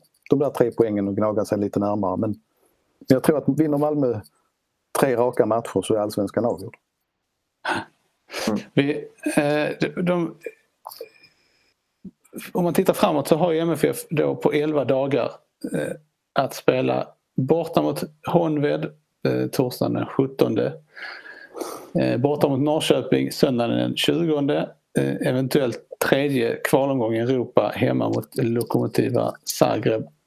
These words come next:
Speaker 2: torsdagen den tjugofjärde och sen hem, Häcken hemma söndagen den tjugosjunde. Eh, då känns det lite grann som att det är nu som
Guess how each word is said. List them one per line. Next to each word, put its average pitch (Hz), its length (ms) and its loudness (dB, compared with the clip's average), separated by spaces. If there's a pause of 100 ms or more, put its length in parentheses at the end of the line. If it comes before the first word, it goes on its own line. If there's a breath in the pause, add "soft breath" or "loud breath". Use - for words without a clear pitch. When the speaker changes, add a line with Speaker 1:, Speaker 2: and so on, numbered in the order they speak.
(140)
Speaker 2:
torsdagen 120 300 0
den 117 60 -4
tjugofjärde 147 600 0
och - 180 0 (160)
sen 131 200 0 (220)
hem, 110 420 0
Häcken 147 600 0
hemma 110 380 0 (380 loud breath)
söndagen 95 540 0
den 95 220 0
tjugosjunde. - 880 0 (680 soft breath)
Eh, 113 320 2 (920)
då 147 300 0
känns 151 380 0
det 151 120 4
lite 160 260 0
grann 143 300 0 (580)
som 135 160 4
att 139 180 -2
det 135 60 4
är 127 160 0
nu 135 300 0
som 117 360 0